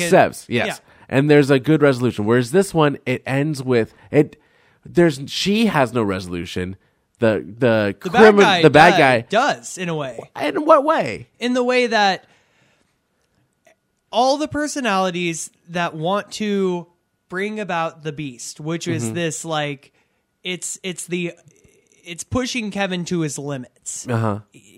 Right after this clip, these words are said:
Speaker 2: you know, like, 'cause these personalities have, you know, they're, they do this whole thing where it's like, one could have a cholesterol, one could have a, you know, a, a bee allergy sort
Speaker 1: Yeah.
Speaker 2: of a deal.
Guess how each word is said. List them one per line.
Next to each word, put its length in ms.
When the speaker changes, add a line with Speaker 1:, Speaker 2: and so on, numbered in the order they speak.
Speaker 2:
you 160
know, 200
like, 240
'cause 200
these 160
personalities 760
have, 300
you 100
know, 200
they're, 280
they 240
do 160
this 160
whole 180
thing 200
where 80
it's 100
like, 160
one 200
could 80
have 160
a 40
cholesterol, 800
one 220
could 140
have 180
a, 360
you 140
know, 240
a, 300
a 320
bee 240
allergy 720
sort 120
Speaker 1:
Yeah. 240
Speaker 2:
of 60
a 60
deal. 280